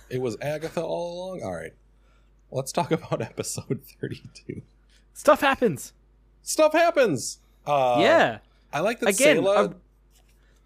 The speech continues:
Speaker 3: the
Speaker 1: Yeah,
Speaker 3: story
Speaker 1: go
Speaker 3: stuff
Speaker 1: ahead.
Speaker 3: in this episode is actually really interesting. Like,
Speaker 2: Yeah.
Speaker 3: when it's sprinkled in. Like,
Speaker 2: We get Dataro.
Speaker 3: Yeah.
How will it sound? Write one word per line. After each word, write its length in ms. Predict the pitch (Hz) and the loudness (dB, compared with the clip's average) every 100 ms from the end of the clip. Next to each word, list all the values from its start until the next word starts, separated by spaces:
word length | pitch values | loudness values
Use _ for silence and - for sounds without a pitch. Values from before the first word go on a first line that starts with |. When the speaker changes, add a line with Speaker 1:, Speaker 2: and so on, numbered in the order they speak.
| - | -6
Speaker 3:
the 100 | 165 | 0
Speaker 1:
Yeah, 100 | 190 | 2
Speaker 3:
story 200 | 120 247 | 4 4
Speaker 1:
go 60 | 123 | 4
Speaker 3:
stuff 140 | 240 | 2
Speaker 1:
ahead. 60 | 208 | 2
Speaker 3:
in 60 | 196 | 2
this 200 | 233 240 | 2 2
episode 340 | 202 175 160 | 0 2 0
is 100 | 151 156 | 2 0
actually 260 | - 160 | -2 -4
really 320 | 147 147 151 | 0 0 0
interesting. 640 | 220 - 202 - 120 90 - - | -2 -4 -12 -4 -4 -4 -16 -6
Like, 160 | 135 143 | -4 0
Speaker 2:
Yeah. 140 | 240 | 0
Speaker 3:
when 80 | 139 | 0
it's 120 | 131 | -6
sprinkled 420 | - 165 143 151 190 | -8 -4 -4 -2 0
in. 280 | 208 98 104 - | -2 -4 -12 -12
Like, 240 | 127 123 117 | -6 -6 -2
Speaker 2:
We 60 | |
get 160 | 185 - 147 117 | -2 -2 -12 -6
Dataro. 640 | - 139 170 165 143 147 - - - _ _ _ _ | 4 4 6 4 4 2 -4 -16 -20 _ _ _ _
Speaker 3:
Yeah. 420 | 131 196 175 95 | -4 -2 -2 -4